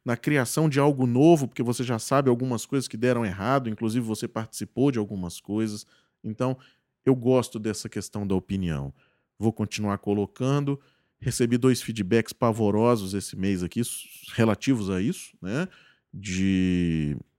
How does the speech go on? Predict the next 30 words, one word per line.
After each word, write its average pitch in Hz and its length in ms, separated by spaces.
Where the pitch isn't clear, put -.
de 90 120
falar 101 760
so-, 92 360
a - 80
minha 101 200
opinião. 98 600
E 107 400
<laughs> - 120
a - 140
pessoa 110 280
foi 101 140
muito 107 240
enfática 98 800
no, 82 280
no 113 80
reclamar 107 720
sobre 95 380
isso, 123 420
né? 123 240
Sinto 135 280
muito, 139 420
s-, - 400
continuará 123 800
sendo 120 360
assim. 76 420
A 87 80
minha 92 140
opinião 92 280
será 92 300
colocada, - 720